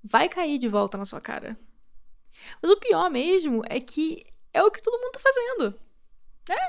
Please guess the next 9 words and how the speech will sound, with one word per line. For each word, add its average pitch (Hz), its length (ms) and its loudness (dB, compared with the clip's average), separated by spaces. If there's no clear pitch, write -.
Não 392 100 -4
tem 480 160 -4
nada 508 200 6
de 415 100 -2
interessante, 262 1120 -2
de 196 120 -8
revolucionário 214 1400 -2
numa 208 200 -4
rino, 202 500 -10